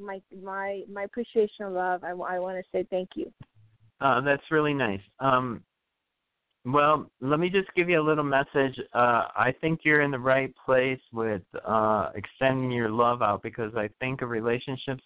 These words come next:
Speaker 2: coming forward. I, I've seen it now maybe three times with you in maybe the past month or s-, two.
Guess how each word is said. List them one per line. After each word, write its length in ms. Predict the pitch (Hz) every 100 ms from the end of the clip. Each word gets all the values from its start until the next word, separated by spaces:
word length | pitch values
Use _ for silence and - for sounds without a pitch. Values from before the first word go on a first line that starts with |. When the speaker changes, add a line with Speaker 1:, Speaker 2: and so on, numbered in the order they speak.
| -
Speaker 2:
coming 320 | 131 131 127
forward. 320 | 123 110 110 95
I, 340 | 92 95 80 -
I've 260 | 107 107 - _ -
seen 200 | 139 143
it 160 | 113 -
now 420 | 104 101 104 101 98 _ _
maybe 400 | 101 110 107 110 -
three 180 | 127
times 340 | 123 123 117 110
with 140 | 107 101
you 280 | 107 101 104 104 - - _
in 360 | - 107 107 104
maybe 240 | 110 110
the 100 | 101
past 360 | 104 127 110 107 -
month 320 | 104 107 107
or 100 | 98
s-, 60 | 98 - -
two. 300 | - 101 98